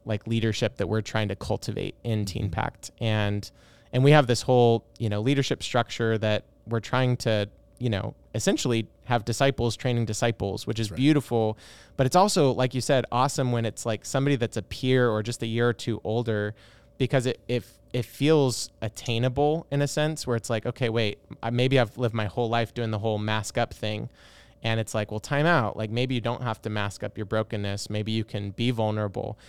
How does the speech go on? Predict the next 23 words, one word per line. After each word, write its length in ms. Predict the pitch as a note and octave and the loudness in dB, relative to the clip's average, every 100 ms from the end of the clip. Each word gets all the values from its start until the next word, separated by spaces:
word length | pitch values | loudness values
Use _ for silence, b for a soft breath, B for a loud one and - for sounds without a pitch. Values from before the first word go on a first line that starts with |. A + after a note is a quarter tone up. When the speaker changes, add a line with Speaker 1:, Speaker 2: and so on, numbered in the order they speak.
| B - | B -4
Speaker 1:
You 80 | |
talked 280 | C3+ C#3 C#3+ | 4 6 4
about 280 | B2 B2+ - | 2 0 0
the 60 | A#2 | -2
difference 440 | A#2+ - A#2+ A2 | -2 -2 -4 -4
between 540 | - - A#2 G#2+ G#2+ - | -8 -6 -2 -2 -4 -6
vulnerability 1080 | A2 B2+ A#2+ A#2 G#2+ A2 A2 G#2+ G#2 G#2+ A#2 b b b - | 0 2 4 2 2 0 0 0 -2 -2 -6 b b b -2
and 180 | A2+ | -2
transparency. 1040 | A2 A2 G#2+ - A#2+ A2+ A2+ G#2 G#2+ A2 G#2+ | 0 -2 -2 -4 0 2 0 -2 -4 -4 -4
And, 380 | A2+ A2 G#2+ G#2 | -4 -2 -2 -4
and 320 | G#2+ G#2+ G#2 - - A#2+ | -4 -4 -4 -6 -10 -4
when 200 | A2+ A2+ | 0 0
you 100 | A2 | 0
kinda 220 | - A#2 | 0 0
drove 420 | G2+ A#2+ A#2 A2+ | 0 2 4 4
that 200 | A#2 A2+ | 4 4
home, 320 | - A2+ A2+ A2 | 2 0 2 0
you 80 | |
said 240 | G#2 A2+ - | 0 -2 0
something 300 | A#2+ G#2+ A2+ | -2 0 -2
about 420 | G2+ A2 G#2+ - B B B B | 2 4 4 2 B B B B
how, 520 | B2+ A2+ A2 G#2 G#2 - | 2 6 6 4 2 -4
um, 300 | A2 G#2+ A2 | -8 -6 -8